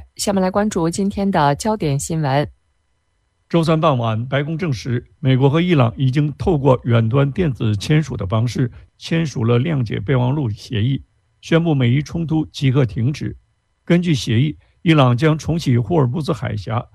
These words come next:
Speaker 2: 并清除水雷，美国则在三十天内解除海军封锁，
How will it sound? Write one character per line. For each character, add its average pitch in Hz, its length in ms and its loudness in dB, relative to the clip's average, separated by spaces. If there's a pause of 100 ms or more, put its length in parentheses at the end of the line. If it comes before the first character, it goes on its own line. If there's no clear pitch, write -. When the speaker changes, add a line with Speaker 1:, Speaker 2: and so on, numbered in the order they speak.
(120)
Speaker 2:
并 143 240 0
清 175 260 -4
除 143 180 -2
水 117 200 -8
雷， 101 280 -2 (380)
美 139 160 4
国 151 220 6
则 147 180 -2
在 135 180 2
三 160 220 -2
十 151 160 -4
天 147 180 -2
内 156 240 -2
解 135 200 0
除 139 180 2
海 120 240 0
军 131 180 2
封 175 220 -2
锁， - 260 -8